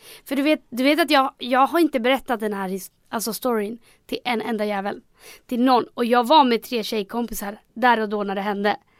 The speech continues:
Men det var kolsvart ute, så jag sa inte ett skit. Utan jag bara, det var, det var ju som hon. Alltså, du vet, man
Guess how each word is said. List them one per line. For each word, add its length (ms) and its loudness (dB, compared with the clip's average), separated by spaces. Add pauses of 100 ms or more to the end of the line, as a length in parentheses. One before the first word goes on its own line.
(260)
Men 180 -2
det 60 -4
var 120 0
kolsvart 500 -6
ute, 220 -10
så 100 -12
jag 160 -6
sa 100 -8
inte 180 -8
ett 160 -18
skit. 440 -6
Utan 220 -8
jag 160 -4
bara, 220 -8 (480)
det 160 -2
var, 140 -4
det 140 4
var 100 4
ju 80 6
som 200 2
hon. 380 0
Alltså, 240 0
du 60 -2
vet, 240 2 (360)
man 280 4